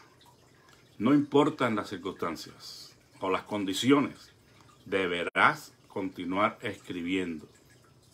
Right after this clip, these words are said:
Bueno, estos cinco consejos que le diera aquel hombre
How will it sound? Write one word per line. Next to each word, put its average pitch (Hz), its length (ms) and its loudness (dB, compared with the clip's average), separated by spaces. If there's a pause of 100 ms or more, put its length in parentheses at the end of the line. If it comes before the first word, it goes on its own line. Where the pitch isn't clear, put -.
(1800)
Bueno, 120 320 6 (480)
estos 123 320 0
cinco 120 760 4 (280)
consejos - 920 -2 (320)
que 95 100 -6
le 95 140 -2
diera 101 560 2 (360)
aquel 107 260 0
hombre 101 500 0